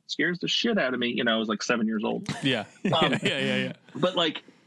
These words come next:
Speaker 1: so I think there's a, there's that, right? There's that thing where it's like, for some, for a lot of people I know, it was sort of their, kind of their first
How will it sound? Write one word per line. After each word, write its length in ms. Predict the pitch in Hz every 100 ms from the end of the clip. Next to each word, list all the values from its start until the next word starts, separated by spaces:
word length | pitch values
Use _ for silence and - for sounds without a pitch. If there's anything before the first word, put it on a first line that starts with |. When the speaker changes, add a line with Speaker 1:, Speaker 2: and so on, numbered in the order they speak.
| _
Speaker 1:
so 220 | - 190
I 100 | 175
think 340 | 170 - 208 -
there's 260 | 202 165
a, 100 | 127 -
there's 220 | 123 110
that, 220 | 107 - - _
right? 260 | 110 107 -
There's 240 | 113 107 110
that 200 | 117 123 -
thing 220 | 139 135
where 140 | 120
it's 140 | 110 -
like, 180 | 104 101 _ _ _ _ _ _ _ _
for 80 | 120
some, 360 | - 147 160 156
for 80 | -
a 60 | 113
lot 280 | 107 123 151
of 60 |
people 300 | - 165 147
I 100 | 139 131 127
know, 360 | 139 127 107 104
it 120 | 113
was 200 | 117 107
sort 200 | - 123
of 140 | 127 127
their, 200 | 117 104 - _ _ _
kind 300 | - 123 240
of 80 | 220
their 160 | 123 101 _ _ _ _
first 400 | 117 135 - -